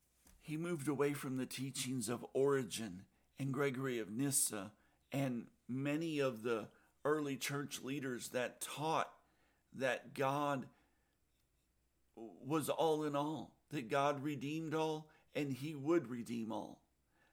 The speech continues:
that the work of the cross was all powerful. It paid for all sin. And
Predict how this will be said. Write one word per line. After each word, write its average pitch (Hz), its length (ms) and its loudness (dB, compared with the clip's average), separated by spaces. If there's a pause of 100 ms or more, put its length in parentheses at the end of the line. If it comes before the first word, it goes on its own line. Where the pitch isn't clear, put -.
(100)
that 139 220 -6
the 139 80 2
work 147 320 2
of 139 80 -2
the 139 80 -2
cross 139 580 -2 (320)
was 127 180 -2
all 139 320 4
powerful. 120 640 -4 (460)
It 131 180 -2
paid 143 260 -4
for 131 220 -4
all 131 260 0
sin. - 460 -4 (920)
And 135 480 2